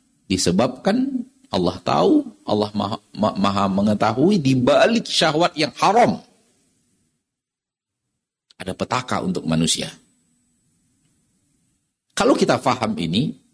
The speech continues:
fahami juga perintah-perintah Allah kepada kita. Allah tidak menyuruh kita melakukan ketaatan,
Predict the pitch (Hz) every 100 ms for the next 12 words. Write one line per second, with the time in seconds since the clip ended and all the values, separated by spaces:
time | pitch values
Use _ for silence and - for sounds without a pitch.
0 | - 143 180 262 285 131 117 127 170 -
1 | 190 208 175 185 - _ - 131 127 123
2 | 113 123 113 104 98 92 85 87 67 -
3 | _ _ _ _ _ _ - 175 262 240
4 | 190 180 175 175 233 302 233 - 143 120
5 | 135 139 139 226 202 160 156 135 107 95
6 | 101 123 -